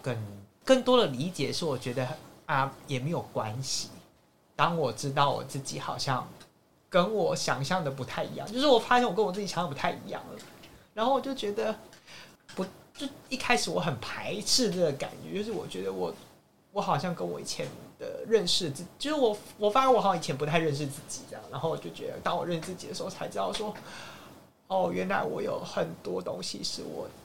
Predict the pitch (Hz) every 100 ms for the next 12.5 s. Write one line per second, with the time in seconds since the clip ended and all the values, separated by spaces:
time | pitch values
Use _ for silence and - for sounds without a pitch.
0 | - - 208 - 151 143 - - - -
1 | 196 233 247 233 226 - 208 - - -
2 | - - 233 247 269 240 - 233 240 254
3 | 262 254 226 - 202 - - - - -
4 | 226 254 - - 440 - - 269 262 277
5 | 285 277 269 - - - 262 202 180 170
6 | 180 202 190 196 196 180 190 202 196 202
7 | - - - 196 - - - - _ -
8 | 208 185 147 - - - - - - 123
9 | 151 147 147 135 143 - - _ _ _
10 | _ _ _ 165 135 - - 202 226 202
11 | 160 - - _ 226 311 311 - 269 262
12 | 240 208 160 165 -